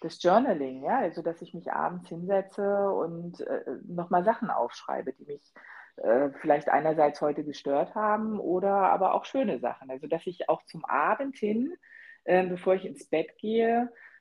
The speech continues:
noch mal mich an die schönen Dinge erinnere. Und wenn ich jetzt keine fünf Seiten vollschreiben kann, dass ich mir vielleicht überlege, dass ich mir jeden Abend drei Sachen noch mal durch den Kopf gehen lasse, ähm, die mich freuen, ja, die mir,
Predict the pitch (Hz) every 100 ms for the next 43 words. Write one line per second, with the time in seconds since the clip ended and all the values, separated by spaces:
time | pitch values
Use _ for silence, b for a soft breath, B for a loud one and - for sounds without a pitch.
0 | _ 190 196 196 196 196 190 208 - 262
1 | 254 143 127 127 123 117 - 127 120 117
2 | 98 135 151 165 160 160 - - 175 165
3 | 170 160 - 160 - 139 139 - 202 208
4 | 202 208 - 208 214 214 208 208 196 180
5 | 185 180 175 - 170 175 175 165 156 151
6 | 190 202 180 180 - 165 160 180 180 -
7 | 160 185 190 B B B _ - 165 165
8 | 147 151 190 190 190 175 180 180 175 -
9 | 170 - - - 180 180 185 185 196 196
10 | 202 B B B _ 185 180 185 185 185
11 | 185 185 - - - - _ - 190 208
12 | - - 180 131 120 143 240 185 175 175
13 | 170 170